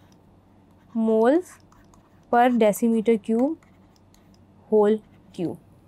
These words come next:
अब यहाँ पे स्टूडेंट्स आप पावर्स को ऐड कर सकते हैं और पावर्स ऐड करने के बाद हम वैल्यू निकाल सकते हैं। सबसे पहले हम निकालते हैं कि न्यूमेरिकल वैल्यू क्या आएगी Kc की,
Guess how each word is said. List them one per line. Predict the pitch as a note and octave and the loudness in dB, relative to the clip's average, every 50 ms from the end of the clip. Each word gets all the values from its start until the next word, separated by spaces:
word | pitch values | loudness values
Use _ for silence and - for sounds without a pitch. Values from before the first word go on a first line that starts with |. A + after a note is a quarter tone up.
| _ - - | _ -6 -2
अब | - C4+ C4+ | 0 2 4
यहाँ | D4 D4 | 4 4
पे | C#4 E4 | 2 2
स्टूडेंट्स | D#4+ - D4 D#4+ F4 E4 F4 | 0 0 2 2 2 2 2
आप | E4+ - | 2 2
पावर्स | - C4+ B3+ A#3+ B3+ D4+ D4+ - | 2 2 2 2 2 0 0 0
को | - - - | 0 2 2
ऐड | A3+ A3+ A#3+ D#4 E4 - | 4 2 2 2 0 0
कर | G4 F4+ | -2 -2
सकते | - E4+ D#4+ - - D#4 | 0 -2 -2 -2 0 0
हैं | D#4+ | 0
और | D#4+ D4+ - | 0 0 0
पावर्स | C4+ B3 B3 C#4 D4+ C4 | 0 0 2 2 2 2
ऐड | B3+ A3+ A#3+ A#3 | 2 2 0 0
करने | - C4+ C4 C#4 | 0 0 0 2
के | C4+ D4+ C#4 | 2 0 0
बाद | G#3+ A3+ A3 A#3 C4 C4 | 2 2 2 2 2 2
हम | C4 C#4+ C#4+ | 0 0 0
वैल्यू | C4+ A3 F#3+ F#3+ G3+ G3+ | 0 0 0 -2 -2 -4
निकाल | G3 F#3 - F3 F3+ | -4 -4 -4 -4 -4
सकते | F3+ A3 G#3+ B3 | -4 -6 -8 -4
हैं। | A#3+ | -2
सबसे | C#4+ C#4+ - D#4+ | -2 -2 -2 0
पहले | C4+ D#4 D#4 D#4 | 0 2 2 2
हम | D#4+ D#4 | 2 2
निकालते | C#4+ C#4+ B3+ B3+ A3+ A3 A3+ D4 | 2 2 2 2 2 2 0 0
हैं | D#4 | 0
कि | D4+ E4 | 2 2
न्यूमेरिकल | D4 C4 A#3 A3 A3 A3 B3+ A3 E4 D4 | 4 4 4 4 2 2 2 2 2 2
वैल्यू | B3+ A#3 G#3+ G#3 G#3 F#3 - | 2 2 2 0 -2 -2 0
क्या | G3+ F#3+ | 0 0
आएगी | F3+ E3+ E3 E3 F3 E3+ - | 0 0 -2 -6 -8 -8 -8
Kc | E3 E3+ - D#3+ - | -8 -8 -8 -10 -10
की, | - G3 | -10 -10